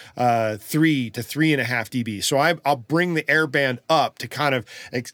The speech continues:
bring the excitement level of the air in the E Q section from part to part.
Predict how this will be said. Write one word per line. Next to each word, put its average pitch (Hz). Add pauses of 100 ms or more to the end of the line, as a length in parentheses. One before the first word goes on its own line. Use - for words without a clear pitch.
bring 156
the 139
excitement 156
level 131
of 117
the 120
air 131 (320)
in 131
the 113
E 143
Q 165
section 123 (320)
from 139
part 131
to -
part. -